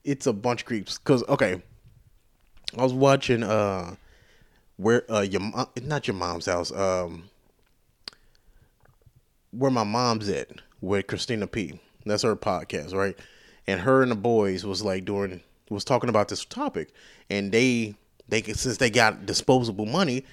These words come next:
they, as a joke, they just bought her OnlyFans just to see,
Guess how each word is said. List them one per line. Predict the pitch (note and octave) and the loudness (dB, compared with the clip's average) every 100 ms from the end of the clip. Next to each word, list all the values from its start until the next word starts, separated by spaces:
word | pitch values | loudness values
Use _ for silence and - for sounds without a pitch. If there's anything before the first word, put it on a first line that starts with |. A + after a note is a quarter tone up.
| - - - | -20 -16 -2
they, | C3+ C#3 C3 - - G#2 | 0 2 0 -2 -6 0
as | B2+ D3 | 4 4
a | |
joke, | B2+ C#3+ A#2+ | 6 4 6
they | B2 | 4
just | B2+ B2 G#2 | 4 2 4
bought | B2 B2+ | 4 4
her | B2 | 0
OnlyFans | A#2 D#3 C3+ - G#2 G2+ G2+ - - - - | 0 2 0 0 0 0 -2 -8 -20 -20 -4
just | B2 - | -2 -2
to | A#2 | -2
see, | - D3+ | 0 -2